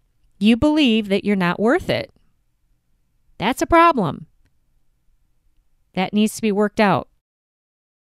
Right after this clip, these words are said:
So does this make sense? Number one, how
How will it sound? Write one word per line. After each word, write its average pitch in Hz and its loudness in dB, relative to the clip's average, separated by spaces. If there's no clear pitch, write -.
So 262 4
does 311 6
this 427 2
make 277 -2
sense? 240 -2
Number 254 2
one, 190 0
how 240 2